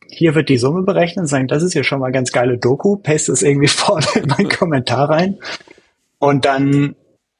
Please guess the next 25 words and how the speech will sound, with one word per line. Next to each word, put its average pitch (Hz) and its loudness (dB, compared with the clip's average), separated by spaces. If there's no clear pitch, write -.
kann 143 0
ich 143 -2
das 151 0
irgendwie 139 2
einfach 135 -2
im 139 0
neuen 135 2
Stil 131 0
mit 127 -4
meinem 127 0
Query-Builder 127 2
dann 120 -2
wieder, 117 0
wieder 120 0
sozusagen 123 2
aus-, - 0
ausbauen. 117 0
Ähm, 107 -10
und 120 -2
das 120 0
ist, - -2
das 123 -2
ist 127 -2
echt 135 -2
ziemlich, 143 0